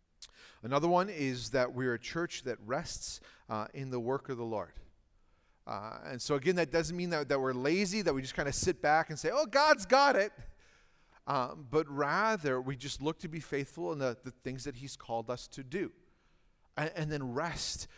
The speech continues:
not worrying about the things that he hasn't called us to do. Uh, for instance, the children's ministry and the relaunch of that and, and looking to have some of the younger children, uh, help to lead in those different areas within that.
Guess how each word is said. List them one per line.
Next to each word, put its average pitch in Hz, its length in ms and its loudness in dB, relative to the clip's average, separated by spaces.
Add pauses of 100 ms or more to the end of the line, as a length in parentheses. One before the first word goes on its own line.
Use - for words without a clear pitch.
(120)
not 139 280 -4
worrying 151 460 -2
about 120 240 -6
the 127 80 -14
things 123 240 -8
that 127 140 -6
he 131 100 -8
hasn't 127 500 -8
called 104 300 -10
us - 140 -16
to - 120 -16
do. 82 120 -12 (1080)
Uh, 160 60 -6
for 160 200 0
instance, 135 380 -4
the 135 80 -8
children's 135 520 -6
ministry 113 580 -8
and 120 240 -6
the 120 220 -6
relaunch 139 580 -4
of 113 220 -8
that 139 380 -4
and, 110 120 -10
and 120 180 -12
looking 139 280 -8
to 131 80 -6
have 123 180 -6
some - 180 -8
of 127 80 -10
the 113 60 -8
younger 127 260 -6
children, 123 460 -6 (340)
uh, - 60 -8
help 123 260 -4
to 117 120 -10
lead 147 320 -8
in 143 120 -8
those 117 200 -6
different 120 280 -8
areas 147 460 -6
within 156 360 -8
that. 151 240 -6